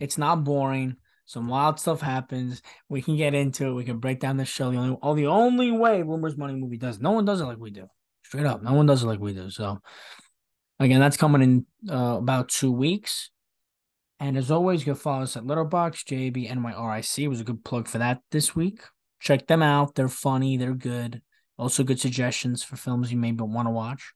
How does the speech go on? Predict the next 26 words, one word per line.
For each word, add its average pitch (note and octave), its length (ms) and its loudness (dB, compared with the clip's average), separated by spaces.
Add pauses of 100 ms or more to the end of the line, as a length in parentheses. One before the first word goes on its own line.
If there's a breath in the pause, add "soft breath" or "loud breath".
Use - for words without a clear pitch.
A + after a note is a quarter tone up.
(920 soft breath)
And C#3+ 160 0
then D3 340 4
follow C#3+ 220 2
us C#3+ 80 -2
on C#3+ 100 4
Twitter F3 240 2
at B2+ 80 2
R A#2+ 80 -2
M, C3 220 -2 (220)
R C3 160 -4
M C#3+ 80 0
N D3+ 80 0
underscore C#3+ 360 -2
nine C3+ 160 -6
zero C3+ 160 -2
one. D3 180 -2
You're B2+ 100 -4
gonna C#3+ 120 -2
wanna C#3+ 160 -2
watch D#3 520 0 (540)
that C3 120 -6
Twitter F#3 260 2
profile C#3+ 520 0
as B2+ 80 -8
we B2+ 220 -4
pop - 380 2